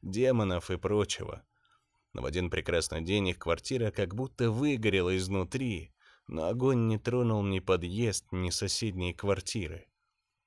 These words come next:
После этого в квартире стали происходить странные вещи, а через несколько месяцев туда вселился дальний родственник этой семьи.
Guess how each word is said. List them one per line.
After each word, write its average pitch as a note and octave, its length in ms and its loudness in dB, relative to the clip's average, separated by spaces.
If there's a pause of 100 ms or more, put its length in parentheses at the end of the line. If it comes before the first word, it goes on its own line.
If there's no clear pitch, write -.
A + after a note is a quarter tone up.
(520)
После - 360 -2
этого D#2+ 260 0
в - 60 -20
квартире F2 460 -2
стали F#2 300 -2
происходить F2 540 -2
странные F2+ 560 0
вещи, - 500 -4 (440)
а - 100 -6
через A#2+ 280 0
несколько C3 440 -2
месяцев A2+ 500 0
туда F#2+ 240 0
вселился F2+ 540 -2
дальний G2 460 2
родственник F#2+ 580 -2
этой F2 220 -2
семьи. E2 600 -6